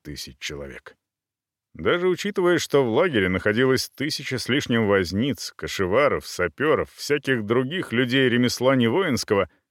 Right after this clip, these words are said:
всё равно выходило число внушительное. Волков прикидывал, прохаживаясь с Ханквистом по лагерю, что даже оставив на месте крепкую охрану,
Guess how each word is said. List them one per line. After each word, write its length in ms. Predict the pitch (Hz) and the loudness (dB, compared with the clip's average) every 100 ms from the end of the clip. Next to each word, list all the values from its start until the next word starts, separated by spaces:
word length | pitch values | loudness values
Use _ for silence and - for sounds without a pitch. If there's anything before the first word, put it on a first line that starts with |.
| _ | _
всё 280 | - - 110 | -14 -4 0
равно 540 | 143 160 120 104 151 151 | 2 0 0 0 -2 -2
выходило 540 | 131 - 98 123 135 | -2 0 0 0 -2
число 420 | - 110 98 123 | -4 -4 0 0
внушительное. 840 | 113 107 - 160 - 71 62 - _ _ _ _ _ _ _ _ - | 2 -2 -2 -4 -6 -12 -14 -20 _ _ _ _ _ _ _ _ -16
Волков 520 | 76 101 127 123 104 | -6 -4 -2 -6 -6
прикидывал, 720 | 107 107 - 147 104 80 71 | -4 -4 -2 -2 -2 -2 -6
прохаживаясь 760 | - 85 90 120 110 107 101 90 | -8 -8 -2 0 2 2 0 -2
с 80 | - | -2
Ханквистом 680 | 117 120 101 101 - 95 | -2 -2 -2 -4 -4 -4
по 80 | 85 | -2
лагерю, 500 | 92 135 110 76 64 - | 0 0 -2 -8 -14 -18
что 260 | - 101 | -8 -6
даже 340 | 117 175 160 143 | -2 -2 0 0
оставив 480 | - - 160 135 | 0 -2 -2 -2
на 100 | 120 | -2
месте 380 | 127 151 - 123 | -2 -2 -4 -6
крепкую 540 | - 135 151 - 113 104 | -4 -4 -4 0 2 2
охрану, 500 | - 151 165 92 | 0 -2 -2 -4